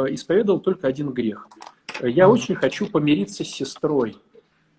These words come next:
Speaker 1: И я прошу прощения, что я кинула ее там сто лет назад. Но сейчас в этой квартире живут ее внуки".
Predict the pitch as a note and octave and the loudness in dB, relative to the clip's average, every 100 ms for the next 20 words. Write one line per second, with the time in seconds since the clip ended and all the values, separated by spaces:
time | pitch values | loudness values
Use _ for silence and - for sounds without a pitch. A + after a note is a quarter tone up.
0 | _ _ _ B2+ D3+ F#3+ F3 - D3+ - | _ _ _ -2 4 4 4 0 -6 -6
1 | D#3 - B2+ - - A3 A#3+ G3 - B2+ | -8 -6 -6 -8 -8 -4 -2 -4 -6 -6
2 | E3+ - D#3+ F#3+ E3+ C3+ B2 D3+ D3 B2 | -6 -6 -6 -4 -2 -2 -2 -4 -6 -8
3 | - C3+ C3 C3+ C3+ A2+ G2 _ _ - | -4 -2 -2 -4 -6 -6 -12 _ _ -20
4 | _ D3+ D#3+ G3+ B3+ - F#3+ G3+ G3 - | _ -8 -4 0 0 0 2 0 0 -2
5 | G#3+ G#3 - C#4 G#3+ D3 E3+ B3+ F#3 A3 | -4 -2 0 2 2 0 -4 -4 -4 -4
6 | E3 C#3 E3 E3 - B2+ | -4 0 0 0 -4 -10